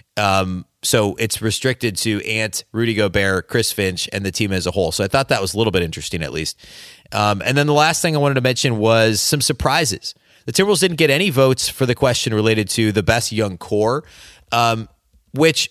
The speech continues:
maybe sh-, or the prom-, most promising young core shouldn't be surprising because Towns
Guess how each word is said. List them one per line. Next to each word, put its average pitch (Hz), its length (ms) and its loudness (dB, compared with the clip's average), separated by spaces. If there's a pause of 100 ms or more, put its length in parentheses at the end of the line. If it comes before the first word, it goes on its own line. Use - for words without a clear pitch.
maybe 180 400 2
sh-, - 180 0
or 151 120 4
the 131 140 -2
prom-, 131 420 -2
most 120 220 -2
promising 127 400 -2
young 131 160 -2
core 143 220 2 (220)
shouldn't 240 280 0
be 233 100 0
surprising 135 500 0
because 123 260 0
Towns 139 400 -2